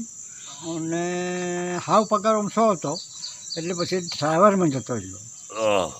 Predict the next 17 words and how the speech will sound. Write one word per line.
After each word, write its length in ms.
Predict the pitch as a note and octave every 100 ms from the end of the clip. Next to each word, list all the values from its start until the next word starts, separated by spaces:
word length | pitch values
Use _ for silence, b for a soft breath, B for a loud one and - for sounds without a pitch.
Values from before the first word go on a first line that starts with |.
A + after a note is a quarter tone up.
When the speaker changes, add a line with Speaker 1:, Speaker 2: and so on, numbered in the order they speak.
| - - - - - - -
Speaker 2:
એટલે 320 | A#2+ C3 C#3 C3+
પહેલી 320 | C3 B2 C#3+
પહેલી 220 | C#3 C#3+
પોસ્ટમાં 440 | - C3 - C#3+
નોકરી 280 | C#3+ C3 C#3+
કઈ 160 | C#3+ D3
કરી? 240 | C3 B2+
Speaker 1:
અ, 380 | C3 E3 C#3+ C3+ D3 D#3 D#3+ D3
કડના 400 | - D3 D#3 F3+
ડેમ 380 | F3 C#3 E3+ F3+ E3+
કોલોનીમાં. 560 | - D#3+ F3 E3 A2+ F2+ E2 - - - - - - -
Speaker 2:
દીવડા 280 | B2 C#3 C#3+
કોલોની? 440 | C3 D3 C#3 F#2+
Speaker 1:
હા. 400 | D2+ A#2+ D#3+ C3 F#2 - -
અને 400 | C#3 D#3 D#3+ E3+
અહીંયાથી 400 | D#3 D#3 D3+ F3+
પછી 640 | E3 D3+ F3 F3 F#3 F#3